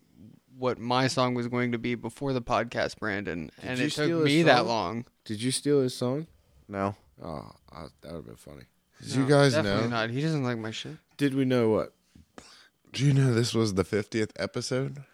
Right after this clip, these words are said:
Speaker 2: Yeah.
Speaker 3: Hooray.
Speaker 1: Fifty?
Speaker 4: Yeah.
Speaker 1: But, but we have two more until the big year.
Speaker 4: Two more until fifty-two.
Speaker 3: The season finale where we tase Cameron.
Speaker 2: Uh, the first.
Speaker 1: Oh
Speaker 2: I
Speaker 1: my
Speaker 2: li-, I
Speaker 1: gosh,
Speaker 2: like
Speaker 1: that's
Speaker 2: that.
Speaker 1: such, yeah.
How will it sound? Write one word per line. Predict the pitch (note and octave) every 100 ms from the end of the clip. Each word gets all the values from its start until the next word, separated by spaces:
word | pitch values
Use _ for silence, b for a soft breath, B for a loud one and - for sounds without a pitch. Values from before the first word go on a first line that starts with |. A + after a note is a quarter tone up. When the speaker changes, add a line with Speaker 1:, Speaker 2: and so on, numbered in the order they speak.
| b b G2
Speaker 2:
Yeah. | A2+ D#3 B B B
Speaker 3:
Hooray. | C3+ C#3 C#3 C3 B2 B2 A#2
Speaker 1:
Fifty? | A2 F3 F#3 F#3 E3+ _ _ _ -
Speaker 4:
Yeah. | G#2+
Speaker 1:
But, | G#2+ C#3+ - - _
but | C#3
we | C#3 C#3
have | B2
two | - D3
more | C#3+ C3+ B2+
until | B2 A#2 B2+ A#2 G2 - _ _ _ _ _ _ _ -
the | A#2 B2
big | C3 B2 A#2+
year. | B2 A2+
Speaker 4:
Two | F2+
more | F2+ F2+ F2+
until | E2 _ F2 D#2+ D2
fifty-two. | - F2+ E2 D2 A#2+ A#2+ G2+
Speaker 3:
The | A#2+
season | C3+ B2+ B2
finale | A#2 A2+ G#2 F#2
where | G2+
we | G2+ G2
tase | A2+ G#2 -
Cameron. | G#2 F2 F2 - -
Speaker 2:
Uh, | E2+ F2+ E2+
the | F2+
first. | - A2 A2+ G#2 - -
Speaker 1:
Oh | C#3
Speaker 2:
I |
Speaker 1:
my | D3 D3
Speaker 2:
li-, |
I |
Speaker 1:
gosh, | C#3 C#3 C#3 C3+
Speaker 2:
like | C#3 F3
Speaker 1:
that's | C3+
Speaker 2:
that. | G2+ G2+
Speaker 1:
such, | D3 C3 - C#3
yeah. | C#3+ C#3 B2+ A2+